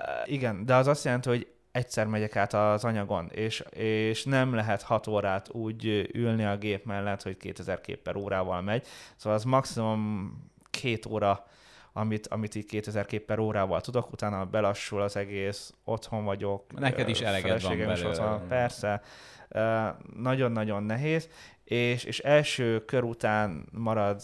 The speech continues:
Speaker 1: mint tudom én, kétezer-ötszáz, háromezer kép, amire azt mondanám, hogy, hogy, hogy akár át is tudnám adni azokat a képeket.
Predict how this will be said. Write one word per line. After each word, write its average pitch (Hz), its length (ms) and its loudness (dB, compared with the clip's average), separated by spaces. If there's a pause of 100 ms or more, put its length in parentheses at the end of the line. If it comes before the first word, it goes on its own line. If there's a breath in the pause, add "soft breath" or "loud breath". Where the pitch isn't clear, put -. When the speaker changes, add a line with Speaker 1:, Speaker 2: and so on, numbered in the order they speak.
Speaker 1:
mint 104 180 -6
tudom 95 200 -6
én, 95 160 -8
kétezer-ötszáz, 104 960 -4
háromezer 90 540 -2
kép, - 280 -6 (320)
amire 117 380 4
azt 120 180 4
mondanám, 117 520 0
hogy, 117 400 2
hogy, 113 220 -4
hogy 110 140 -4
akár 104 260 0
át 98 220 0
is 104 120 -10
tudnám 104 340 -4
adni 104 220 0
azokat 101 300 -8
a - 40 -8
képeket. - 580 -12